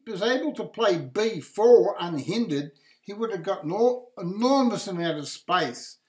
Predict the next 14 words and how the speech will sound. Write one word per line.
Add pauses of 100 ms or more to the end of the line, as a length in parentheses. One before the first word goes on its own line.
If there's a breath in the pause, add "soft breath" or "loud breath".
(260)
So
black's, (480)
black's
virtually
forced (300 soft breath)
in
this
type
of, (120)
um,
structure (240 loud breath)
to
set
up